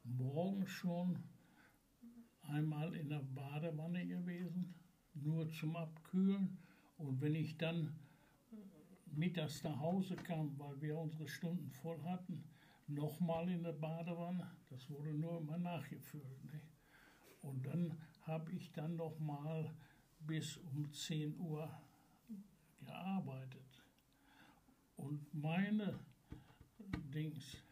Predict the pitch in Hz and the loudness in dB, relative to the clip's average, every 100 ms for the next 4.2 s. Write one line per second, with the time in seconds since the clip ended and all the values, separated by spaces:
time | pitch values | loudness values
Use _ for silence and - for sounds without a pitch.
0 | - 151 165 202 - 180 170 147 143 156 | -10 -2 0 0 0 0 0 -2 -2 0
1 | 151 - - - - - - - - 180 | 0 -2 -6 -16 -20 -20 -20 -20 -10 -6
2 | 147 - - 180 147 143 156 160 156 151 | -4 -6 -8 -8 -4 -2 0 0 -2 -2
3 | 160 156 151 147 147 147 147 160 156 156 | -2 0 0 0 -2 -4 -4 -2 -2 -4
4 | - - | -8 -12